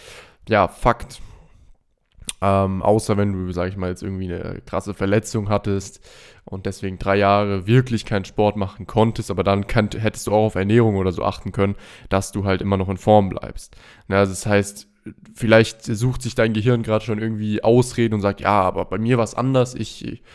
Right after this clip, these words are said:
mir fehlt nicht das Wissen, ich war verletzt, ich war krank“, irgendwas, irgendeine Ausrede, äh, ist dir bestimmt vielleicht gerade eingefallen, aber,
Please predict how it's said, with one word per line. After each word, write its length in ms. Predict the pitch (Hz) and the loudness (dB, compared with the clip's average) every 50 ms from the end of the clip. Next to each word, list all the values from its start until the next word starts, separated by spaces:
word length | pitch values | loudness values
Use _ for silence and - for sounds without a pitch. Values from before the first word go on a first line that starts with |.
| - - _ - - | -20 -20 _ -14 -8
mir 140 | 95 104 - | -6 -4 2
fehlt 200 | - 123 139 147 | 4 4 4 4
nicht 160 | 127 - - | 2 -4 -8
das 140 | 120 - - | -8 -4 -2
Wissen, 300 | 127 120 120 - 117 104 | -2 -2 -2 -4 -6 -6
ich 160 | 98 - - | -6 -2 0
war 240 | 98 101 107 107 104 | 2 2 4 2 2
verletzt, 420 | - 107 104 113 127 127 127 - | 0 0 0 2 0 0 -2 -6
ich 120 | 113 - | -8 -6
war 100 | - 107 | -4 -4
krank“, 480 | - - - 110 117 127 127 127 120 - - | -4 -2 -2 0 0 0 -2 -4 -6 -4 -2
irgendwas, 520 | 120 120 117 113 104 104 107 - - - - - - - - - - | -2 0 0 0 0 -2 -2 -2 -6 -12 -20 -20 -20 -20 -20 -10 -4
irgendeine 240 | - 117 117 107 101 | -2 0 2 4 4
Ausrede, 800 | 107 110 117 - - 117 113 107 107 107 104 101 - - - - - - | 4 4 2 2 0 -2 0 2 2 2 2 2 0 -4 -8 -10 -12 -14
äh, 340 | - - - - - - - | -16 -16 -16 -16 -14 -12 -10
ist 160 | - 110 - | -10 -6 -4
dir 80 | 117 107 | -2 0
bestimmt 360 | 110 - - 131 127 127 127 | 0 2 2 2 2 2 2
vielleicht 320 | - - 123 117 117 - | 0 2 2 4 4 2
gerade 160 | - - - - | 2 0 2 4
eingefallen, 600 | 113 123 131 135 127 - - 123 123 120 120 120 - - - - - - - - | 6 6 6 4 2 4 4 4 4 4 2 0 -4 -12 -18 -20 -20 -20 -20 -10
aber, 680 | - - 101 107 113 117 110 117 117 117 113 - - - | -2 2 4 4 4 4 4 4 4 4 2 0 -2 -6